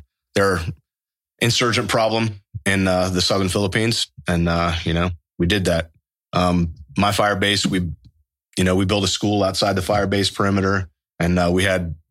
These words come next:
guys on our team out there teaching local kids. We kinda, they started up a little village outside of our perimeter, basically because there were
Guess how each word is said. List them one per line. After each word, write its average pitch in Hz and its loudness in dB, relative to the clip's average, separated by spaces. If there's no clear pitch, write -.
guys 101 0
on 98 0
our 95 0
team 98 0
out 98 -2
there 95 0
teaching 90 -2
local 95 0
kids. 98 -2
We 87 -4
kinda, 104 -2
they 120 0
started 123 0
up 120 -2
a 120 0
little 120 2
village 120 0
outside 120 0
of 110 0
our 107 2
perimeter, 113 0
basically 107 0
because 98 0
there 98 0
were 92 0